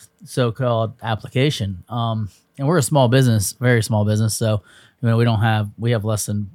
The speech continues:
fifteen employees. So it's not like we have to abide by all the government standards and stuff like that for, you know, H R and things like that. I mean, we do our best that, and I do to the extent of my knowledge, but it's just, you know, I've,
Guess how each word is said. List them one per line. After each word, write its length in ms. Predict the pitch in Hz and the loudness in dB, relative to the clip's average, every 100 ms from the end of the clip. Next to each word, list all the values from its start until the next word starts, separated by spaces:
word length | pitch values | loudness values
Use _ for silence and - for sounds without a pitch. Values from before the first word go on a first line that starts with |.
| - | -14
fifteen 300 | - 117 - | -10 -8 -4
employees. 640 | 110 98 107 117 120 107 - _ _ _ _ | -4 -4 -2 0 0 0 -4 _ _ _ _
So 220 | - 113 | -4 -2
it's 140 | 107 | 0
not 140 | 127 117 | 0 2
like 140 | 113 | 0
we 140 | 107 107 | 0 0
have 180 | 104 92 | -2 -2
to 160 | 101 104 - | -6 -6 -10
abide 380 | 107 107 113 113 | -6 0 0 2
by 160 | 107 107 | 0 0
all 140 | 107 | -2
the 100 | 107 | -2
government 360 | 107 107 107 101 | -2 0 -2 -4
standards 520 | - 113 107 107 101 | -2 0 0 -2 -2
and 60 | |
stuff 200 | 104 101 | -6 -6
like 140 | 104 98 | -8 -6
that 340 | 110 110 98 | -2 -2 -4
for, 260 | - 104 98 - _ - | -8 -8 -8 -12 _ -10
you 100 | 110 | -6
know, 220 | 104 101 | -6 -6
H 200 | 113 110 | -6 -4
R 140 | 117 | -2
and 80 | 110 | -2
things 160 | 104 101 | -2 -4
like 60 | |
that. 140 | 107 120 | -4 0
I 40 | |
mean, 100 | 123 | 2
we 80 | 131 | 4
do 100 | 135 | 4
our 100 | 120 | 2
best 240 | 110 117 - | 2 0 -2
that, 120 | 98 - - | -8 -14 -16
and 220 | 117 117 | -8 -6
I 100 | 110 | -6
do 220 | 107 113 117 | -4 -2 -2
to 260 | 110 104 - _ _ _ _ _ - | -2 -6 -8 _ _ _ _ _ -10
the 80 | 127 | -8
extent 220 | 110 131 | 0 2
of 40 | 113 | 4
my 80 | |
knowledge, 380 | 107 131 127 101 | 4 4 2 0
but 120 | 98 | -6
it's 140 | - 120 | -4 0
just, 180 | 143 135 | 0 0
you 80 | 143 | 0
know, 100 | 120 | 0
I've, 200 | 135 | -2